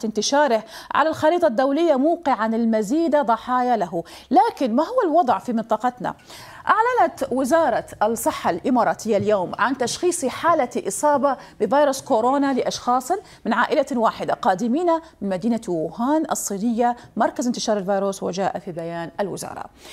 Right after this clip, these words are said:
"اتخذت الوزارة الإجراءات الاحترازية الضرورية اللازمة وفقا للتوصيات العلمية والشروط والمعايير المعتمدة من قبل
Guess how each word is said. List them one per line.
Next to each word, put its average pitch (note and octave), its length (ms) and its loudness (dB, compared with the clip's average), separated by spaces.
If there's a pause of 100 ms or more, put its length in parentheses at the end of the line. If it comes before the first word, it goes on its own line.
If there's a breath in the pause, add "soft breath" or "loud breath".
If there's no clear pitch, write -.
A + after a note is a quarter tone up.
(200 loud breath)
"اتخذت F4+ 760 2
الوزارة B3+ 600 0
الإجراءات G#3+ 680 0
الاحترازية G#3+ 800 0
الضرورية G#3+ 840 -2
اللازمة E3 560 -4 (340 loud breath)
وفقا - 380 -2
للتوصيات A3 920 -2 (440 loud breath)
العلمية A#3 800 2
والشروط C#4 580 -2 (380 soft breath)
والمعايير D4 1300 0 (100)
المعتمدة A#3 920 0
من A3+ 260 -2
قبل C4+ 420 -2